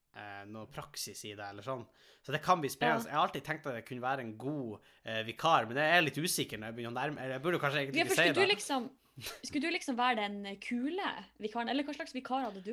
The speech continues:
Speaker 2: vært?
Speaker 1: Å, jeg vet ikke helt. Eh, jeg tror det at, eh, man tenker veldig når man er liten at jeg hadde vært den kule vikaren, men jeg tror det blir litt sånn når du
Speaker 2: Man
Speaker 1: mø-,
Speaker 2: gjør det.
Speaker 1: men jeg tror det er litt sånn når du møter opp, så skjønner du at, ah,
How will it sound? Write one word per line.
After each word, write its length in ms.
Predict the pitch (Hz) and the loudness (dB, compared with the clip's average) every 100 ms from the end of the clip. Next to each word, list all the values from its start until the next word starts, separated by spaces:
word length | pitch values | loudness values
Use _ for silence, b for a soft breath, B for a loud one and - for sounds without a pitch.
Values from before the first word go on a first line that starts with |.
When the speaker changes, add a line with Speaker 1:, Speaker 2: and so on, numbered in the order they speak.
| 277 | -8
Speaker 2:
vært? 160 | 208 | -6
Speaker 1:
Å, 140 | 117 117 117 | -2 0 0
jeg 80 | 135 | 2
vet 280 | 170 180 110 | 0 -2 -6
ikke 140 | 110 | -4
helt. 300 | 107 - - - | -4 -6 -16 -8
Eh, 440 | 117 120 120 123 117 123 | -2 2 2 2 0 -2
jeg 80 | 139 | -4
tror 160 | 175 190 147 | 2 4 4
det 60 | 139 | 2
at, 240 | - - 127 | -2 -6 -4
eh, 300 | 117 - - - | -6 -14 -20 -2
man 160 | 143 151 | -2 2
tenker 400 | 175 180 135 123 | 4 4 2 0
veldig 300 | 135 143 123 | 0 0 -2
når 80 | |
man 80 | 120 | -4
er 80 | 120 | -4
liten 300 | 120 147 131 | -4 -4 -6
at 120 | 110 127 | -8 0
jeg 80 | 131 | 0
hadde 160 | 120 | 0
vært 160 | 120 - | -2 -4
den 80 | 110 | -8
kule 280 | 131 131 117 | -4 -2 -2
vikaren, 320 | 131 139 110 | 0 0 0
men 100 | 120 | -8
jeg 80 | - | -2
tror 140 | 170 | 0
det 60 | 127 | 2
blir 100 | 139 | 2
litt 140 | 123 | 0
sånn 100 | 120 | -4
når 80 | 117 | 2
du 80 | 247 | 6
Speaker 2:
Man 140 | 254 | 8
Speaker 1:
mø-, 60 | 247 | 10
Speaker 2:
gjør 160 | 262 202 | 8 6
det. 80 | 208 - B B B 151 | 2 -2 B B B 0
Speaker 1:
men 160 | 151 147 | 2 2
jeg 100 | 156 | 0
tror 140 | 170 | 0
det 60 | 151 | 0
er 40 | |
litt 120 | 143 143 | 0 -4
sånn 100 | 131 | -6
når 140 | 127 | -6
du 80 | 127 | -6
møter 480 | 123 151 - 139 110 | -2 -4 -4 -6 -6
opp, 240 | - - | -10 -12
så 140 | 139 - | -8 0
skjønner 240 | 143 139 | 0 0
du 40 | 113 | -2
at, 80 | |
ah, 80 | 123 | -2